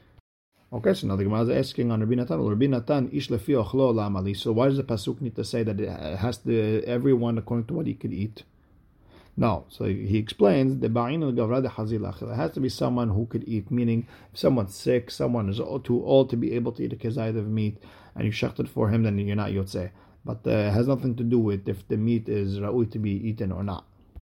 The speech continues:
Okay, so now that we got that down, man tana leha de tanu rabbanan. Who is the tana who taught the following braita? It says, "Shehato leochlav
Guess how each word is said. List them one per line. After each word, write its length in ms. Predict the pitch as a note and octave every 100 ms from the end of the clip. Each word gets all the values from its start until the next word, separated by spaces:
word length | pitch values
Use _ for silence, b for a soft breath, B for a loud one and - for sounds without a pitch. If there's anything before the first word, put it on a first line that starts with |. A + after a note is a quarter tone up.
| _ _ _ _
Okay, 180 | D3 A#2+
so 100 | F2
now 180 | F#2 C3+
that 120 | F#3+
we 120 | A2+
got 360 | A2 B2 A#2+ -
that 280 | C#3+ F3+ -
down, 360 | G2 G2+ A#2 - -
man 500 | A2+ A2+ C3+ F#3 G#3
tana 420 | - C3+ D3+ C#3
leha 720 | A2+ G#2+ F#2 B2+ E3 A2 A#2+
de 80 | A#2
tanu 300 | - A#2+ B2+
rabbanan. 300 | A#2+ A#2 F#2+
Who 200 | D3+ A#3
is 160 | F3 C3+
the 80 | C3
tana 420 | - C3+ F3 B2
who 120 | A#2+
taught 240 | - B2+
the 40 | A2
following 420 | - G#2 A2 A2
braita? 500 | A#2 A#2+ D3 D#3+ F#2+ B B B B
It 100 | A2+
says, 140 | B2
"Shehato 540 | - B2 - A#2 A2+ F3+
leochlav 760 | C#3+ G2+ F2+ A2+ F#2 G#2 D3